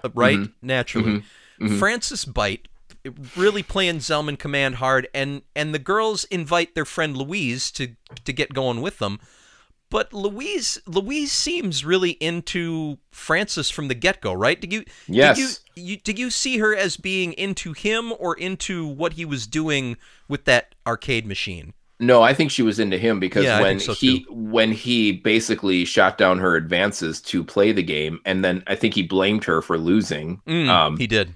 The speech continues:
Speaker 1: He did.
Speaker 2: she literally cried.
Speaker 1: Yeah,
Speaker 2: And,
Speaker 1: yeah.
Speaker 2: and I think that there's a,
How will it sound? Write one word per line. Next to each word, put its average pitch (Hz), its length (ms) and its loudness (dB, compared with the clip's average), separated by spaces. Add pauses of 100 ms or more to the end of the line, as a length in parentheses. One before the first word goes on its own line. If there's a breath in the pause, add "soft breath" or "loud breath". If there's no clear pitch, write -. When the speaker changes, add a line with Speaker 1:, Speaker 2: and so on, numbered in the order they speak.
(100)
Speaker 1:
He 117 120 -12
did. 104 180 -2
Speaker 2:
she 120 120 8
literally 107 540 8
cried. 82 460 4 (160)
Speaker 1:
Yeah, 107 400 2
Speaker 2:
And, 98 140 4
Speaker 1:
yeah. 101 140 2
Speaker 2:
and 101 120 4
I 101 80 6
think 98 300 -2
that 92 300 6
there's 95 360 4
a, 85 260 4